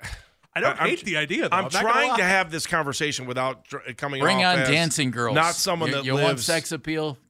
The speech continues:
Speaker 3: Get, get a
Speaker 2: I'm
Speaker 3: dance
Speaker 2: trying
Speaker 3: team.
Speaker 2: to have this conversation without somebody who, like, ten years ago, this conversation would have been real easy, and you could get real gender specific on things. I'm done. You know, it's just like, I, there are people that,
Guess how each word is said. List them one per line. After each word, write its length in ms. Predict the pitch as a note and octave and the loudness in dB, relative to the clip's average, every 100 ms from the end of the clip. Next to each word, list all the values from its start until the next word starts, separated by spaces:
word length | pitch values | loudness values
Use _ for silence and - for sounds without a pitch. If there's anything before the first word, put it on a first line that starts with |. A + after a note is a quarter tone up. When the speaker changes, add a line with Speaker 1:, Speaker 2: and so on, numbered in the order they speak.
| - | -8
Speaker 3:
Get, 160 | D3 G#2+ _ _ | -8 -10 _ _
get 160 | - D3 | -12 -10
a 60 | C#3 A2+ | -6 -2
Speaker 2:
I'm 80 | |
Speaker 3:
dance 100 | B2+ | -2
Speaker 2:
trying 200 | B2+ A3+ | 2 2
Speaker 3:
team. 80 | A#3+ | 4
Speaker 2:
to 60 | G#3 | 2
have 100 | F#3+ | 0
this 120 | E3 | -2
conversation 540 | F3 D#3 C#3 D#3+ B2+ | 0 -2 0 -4 -4
without 220 | C3 B2+ - | -2 -4 -4
somebody 220 | C3 B2 | -4 -4
who, 140 | B2+ C3 | -4 -2
like, 200 | C#3 - | -4 -2
ten 220 | F3+ F#3 | -4 -2
years 200 | E3+ A#2 | -2 -4
ago, 160 | B2 B2 | -6 -6
this 140 | B2+ | -4
conversation 500 | C3+ A#2+ A#2 B2 A2+ | -4 -4 -6 -8 -8
would 60 | A2+ | -12
have 60 | |
been 120 | G#2 G2+ | -12 -8
real 240 | B2 B2 | -6 -6
easy, 480 | A2 G#2 F#2 G2+ F#2 _ _ _ _ | -8 -10 -10 -10 -14 _ _ _ _
and 200 | B2+ B2 | -4 -2
you 120 | B2 A2+ | -4 -8
could 160 | B2 | -6
get 180 | B2+ G2+ | -6 -6
real 160 | B2 A2+ | -6 -4
gender 320 | A#2 A#2 A2 | -4 -6 -8
specific 560 | - F#2+ - F#2 F2+ | -10 -10 -10 -10 -14
on 80 | E2+ | -18
things. 260 | D#2+ F2+ G#2 | -20 -20 -12
I'm 160 | C3 | -10
done. 380 | A2+ C#3+ C3+ A2 - | -4 -2 -2 -6 -12
You 140 | A#2 A2 | -10 -8
know, 220 | G2 F#2+ | -10 -8
it's 240 | A#2+ B2+ A#2 | -8 -8 -10
just 180 | C3 C3+ | -10 -8
like, 240 | B2 - _ _ _ _ - | -8 -10 _ _ _ _ -2
I, 100 | D3+ C#3+ | -2 0
there 260 | D#3+ G#3+ | 0 0
are 160 | E3+ D#3+ | 0 -2
people 380 | C#3+ E3+ G#3+ A#3 | -2 -4 -2 -2
that, 220 | E3+ - | -2 -4